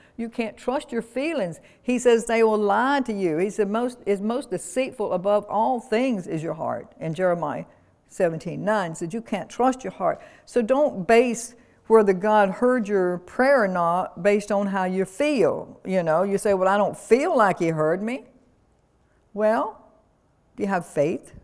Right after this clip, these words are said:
that he heard you? Did you pray his word? Did you ask in faith,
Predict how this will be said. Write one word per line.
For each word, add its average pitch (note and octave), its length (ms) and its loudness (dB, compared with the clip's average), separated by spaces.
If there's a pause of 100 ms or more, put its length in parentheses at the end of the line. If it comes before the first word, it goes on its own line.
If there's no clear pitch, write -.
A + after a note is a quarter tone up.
(140)
that C#4+ 140 -6
he C#4 60 -4
heard C4 260 -4
you? F#4 120 -10 (240)
Did F3+ 180 2
you F#3 80 -2
pray G3 320 0
his G#3 220 -2
word? A3 360 -2 (320)
Did F3 180 0
you G3 140 -4
ask F3+ 320 -2
in A3+ 160 4
faith, A#3 520 -6